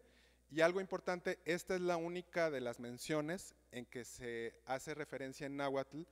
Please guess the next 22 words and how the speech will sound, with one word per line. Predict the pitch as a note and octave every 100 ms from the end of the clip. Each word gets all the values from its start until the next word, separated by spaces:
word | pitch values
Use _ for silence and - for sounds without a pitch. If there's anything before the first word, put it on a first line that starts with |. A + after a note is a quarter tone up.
| - - -
a | A#2+
cuál | - C#3+
era | E3 D#3+
la | D3+ B2
función | A#2 A2+ - C#3+ D#3 - _ _ _ -
de | A#2+
estos | - -
palitos, | G#2+ G#2+ - - - -
¿no? | C#3+ G3 _ -
Ahí | A2+
pone-, | A#2+ B2+ B2
vemos | A#2 C3 C3 -
que | A2+
se | -
utiliza | G#2 A2 A#2 B2
el |
verbo | A#2 A2+ B2 A2
neloa, | A#2 A#2+ C3+ F#3 - - _ _ _
que | A#2+ A2
se | -
puede | B2 B2+
traducir, | C3 B2+ B2+ D3+ E3+ D3